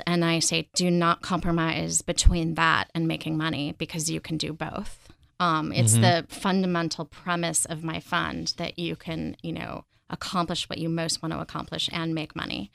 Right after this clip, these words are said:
Speaker 2: Mm-hmm.
Speaker 1: And if you don't do that and you just decide that you want to make money, you eventually end up incredibly old and bitter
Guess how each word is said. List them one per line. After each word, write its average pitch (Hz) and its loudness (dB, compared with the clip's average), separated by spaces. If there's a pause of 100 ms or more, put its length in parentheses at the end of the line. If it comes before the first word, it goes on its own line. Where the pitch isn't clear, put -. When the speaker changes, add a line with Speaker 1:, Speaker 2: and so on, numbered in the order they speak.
(140)
Speaker 2:
Mm-hmm. 98 2
Speaker 1:
And 180 4 (220)
if 196 0
you 220 4
don't 220 6
do 202 2
that 170 6
and 175 2
you 165 0
just - 2
decide 165 2
that 160 -2
you 165 -2
want 160 -2
to 160 -2
make 160 -2
money, 165 0
you 160 -4 (300)
eventually 170 2
end 165 0
up 165 -2 (100)
incredibly 175 2
old 160 0
and 160 0
bitter 160 -4